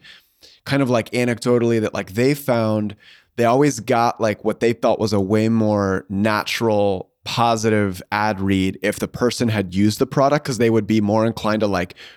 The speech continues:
riff on it and add their own, like, why they loved it or something like that. So they would often, like, where it made sense, kind of give them access, even offer, like, a one-on-one, like, extensive, like, demo to help them get up and running really fast with it.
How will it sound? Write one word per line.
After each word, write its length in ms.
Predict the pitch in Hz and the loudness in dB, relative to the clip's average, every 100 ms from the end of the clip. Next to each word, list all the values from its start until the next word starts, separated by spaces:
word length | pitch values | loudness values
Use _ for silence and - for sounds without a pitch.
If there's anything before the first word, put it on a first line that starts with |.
| _ | _
riff 380 | 98 113 113 - | 0 2 2 0
on 220 | 127 127 | 2 2
it 120 | 131 - | 2 0
and 120 | 107 | -4
add 240 | 95 104 113 | -2 -2 0
their 160 | 110 | 0
own, 280 | 92 107 107 | 2 0 0
like, 340 | 101 92 90 - - - - - | 0 -2 -4 -10 -20 -20 -20 -14
why 320 | - 107 107 | -2 0 2
they 160 | 113 110 | 2 2
loved 280 | 98 104 113 | 2 2 2
it 80 | |
or 80 | 117 | 0
something 300 | 113 127 131 | 0 0 0
like 180 | 127 123 | 0 0
that. 240 | 135 135 | 0 0
So 140 | - 123 | 0 0
they 160 | 117 | 2
would 160 | 113 113 | 4 4
often, 400 | 117 127 - 117 | 4 2 0 0
like, 260 | 107 101 - | 0 -2 -2
where 280 | 107 117 113 | 0 2 2
it 120 | 90 | 2
made 240 | 107 101 | -2 -2
sense, 560 | - 143 127 110 - - _ _ _ - - | -4 -2 0 0 -4 -12 _ _ _ -20 -8
kind 180 | 127 131 | -2 0
of 60 | |
give 140 | 123 117 | 2 2
them 140 | 117 | 2
access, 600 | 113 110 - 123 110 - | 2 0 -2 0 0 0
even 200 | 127 123 | 0 2
offer, 300 | 113 107 - | 2 2 0
like, 200 | 107 104 | 0 0
a 60 | 101 | 0
one-on-one, 800 | 101 110 110 110 101 104 107 107 | 2 2 2 2 2 0 0 0
like, 240 | 98 95 | -2 -2
extensive, 560 | 95 - 113 101 104 98 | -6 -2 -2 -2 -4 -2
like, 220 | 95 - | -4 -2
demo 260 | 104 104 | 0 0
to 80 | 101 | 0
help 200 | 101 98 | 0 -2
them 140 | 110 101 | -2 0
get 120 | 101 | 0
up 140 | 98 | -2
and 120 | 98 | -2
running 260 | 104 110 110 | 0 0 2
really 200 | 107 104 | 2 2
fast 380 | 104 98 95 - | 0 -2 -2 -4
with 120 | 101 | -2
it. 220 | 101 95 | 0 -2